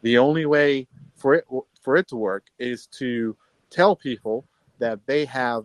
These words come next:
a responsibility, that they have a duty to double check. They have a duty to think for themselves.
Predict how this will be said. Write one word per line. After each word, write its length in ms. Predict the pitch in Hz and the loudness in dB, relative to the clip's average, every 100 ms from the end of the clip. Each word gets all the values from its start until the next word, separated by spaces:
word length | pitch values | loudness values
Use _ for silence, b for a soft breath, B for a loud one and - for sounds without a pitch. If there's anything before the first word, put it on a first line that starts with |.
| - | -8
a 40 | |
responsibility, 760 | 110 - 120 113 123 151 143 107 | -10 -8 -10 -8 -2 0 0 -4
that 160 | 101 | -6
they 100 | 117 | -6
have 200 | 123 135 | -4 -4
a 40 | 117 | -6
duty 460 | 104 170 - 107 - _ | -4 -4 -4 -10 -10 _
to 80 | - | -20
double 300 | 117 147 143 | 2 2 2
check. 280 | - 185 - _ | -2 -4 -4 _
They 120 | 127 | 0
have 160 | 143 147 | 2 0
a 40 | |
duty 300 | 127 139 156 139 | -2 -6 -4 -6
to 120 | 123 | -6
think 300 | - 160 143 | -4 -4 -4
for 120 | 127 | -6
themselves. 580 | 120 113 160 117 - | -6 0 0 0 -6